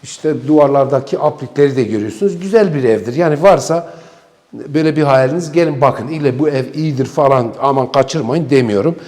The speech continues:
Zaten evi beğensen, adamı kovsan da alacak yani. Ve şimdi zemin üstü birinci katı bitirdik. Müştemilata çıkıyoruz, çatı katına çıkıyoruz. Yani normalde evler iki katlı ya,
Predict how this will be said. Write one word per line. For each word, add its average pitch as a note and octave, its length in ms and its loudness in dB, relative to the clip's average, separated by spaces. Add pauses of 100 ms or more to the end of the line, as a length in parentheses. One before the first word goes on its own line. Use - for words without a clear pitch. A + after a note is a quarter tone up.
(260)
Zaten C3+ 480 0 (100)
evi D3+ 300 -4
beğensen, D#3 480 2 (160)
adamı D3 500 0
kovsan D3 420 2
da D3 140 -2
alacak A2+ 460 0
yani. A2 240 -2 (840)
Ve E3+ 420 8
şimdi E3+ 340 -2
zemin F3 320 4
üstü D#3 400 -2
birinci D#3+ 580 -2
katı D3 420 -2
bitirdik. D3 600 -4 (580)
Müştemilata D3+ 720 2
çıkıyoruz, C#3+ 520 -4
çatı D3 320 -4
katına A#2+ 380 -2
çıkıyoruz. E3 560 -2 (500)
Yani E3 260 2
normalde E3+ 440 4
evler D3+ 420 2
iki - 380 -6
katlı D3+ 400 2
ya, B2+ 180 6